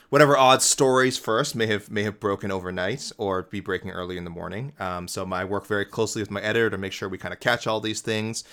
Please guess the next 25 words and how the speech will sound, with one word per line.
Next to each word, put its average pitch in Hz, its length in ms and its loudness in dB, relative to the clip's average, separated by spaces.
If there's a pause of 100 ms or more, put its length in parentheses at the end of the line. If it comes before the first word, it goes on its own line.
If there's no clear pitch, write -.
(180)
um, 95 200 -4
kind 107 180 -2
of 92 80 -6
set 110 260 0
up 104 140 0
news 104 480 -2
for 95 300 -4
the 92 80 -6
rest 95 240 -4
of 95 100 -8
the 95 60 -8
day, 107 420 -2 (260)
uh, 87 200 -2
in 139 80 -2
addition 139 320 2
to 113 60 -4
whatever, 98 440 0
whatever 104 260 0
work 95 280 -4
was 92 100 -12
done 95 160 -4
the 92 60 -6
day 90 120 -6
before. 92 440 -6
So 87 280 -6